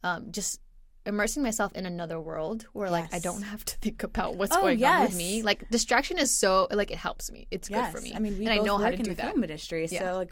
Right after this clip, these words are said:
Speaker 2: whenever I watch a film that has nothing to do with my life and
Speaker 1: Mm-hmm.
Speaker 2: it, their lives are super complicated, and I'm like,
Speaker 1: Yeah.
Speaker 2: "Ah, bitch, you have to deal with
Speaker 1: <laughs>
Speaker 2: that. I don't," you know, then I'm like,
Speaker 1: But even,
Speaker 2: "Great." <laughs>
Speaker 1: even if I'm watching,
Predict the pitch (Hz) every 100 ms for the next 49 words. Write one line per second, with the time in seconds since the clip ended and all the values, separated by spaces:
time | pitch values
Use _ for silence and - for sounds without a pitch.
0 | - 185 208 262 294 269 240 240 - -
1 | 254 269 226 202 208 208 202 202 220 277
2 | 247 214 220 214 220 196 214 214 - 208
3 | 190 185 170 214 285 262 208 190 190 -
4 | - 302 240 233 254 247 233 226 202 196
5 | 190 208 202 214 196 175 - - 294 269
6 | 285 247 240 285 269 233 285 262 302 294
7 | 254 233 302 262 302 285 247 - 254 214
8 | 214 240 247 277 247 214 - - 330 508
9 | 381 - - 349 302 359 381 294 254 220
10 | 208 214 220 202 180 170 175